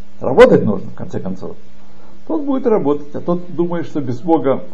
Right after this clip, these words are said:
я своими руками, тот будет пахать на трёх работах и в конце концов ничего не иметь.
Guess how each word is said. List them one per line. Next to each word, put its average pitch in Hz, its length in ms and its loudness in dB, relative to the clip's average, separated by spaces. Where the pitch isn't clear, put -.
я 135 120 6
своими 147 320 -2
руками, 147 500 0
тот 190 160 0
будет 214 160 -2
пахать 175 320 0
на 170 100 0
трёх 151 260 -2
работах 143 420 0
и 117 60 -6
в - 20 -6
конце 127 260 -4
концов 170 260 -6
ничего 127 240 -6
не 117 160 -2
иметь. 87 200 -4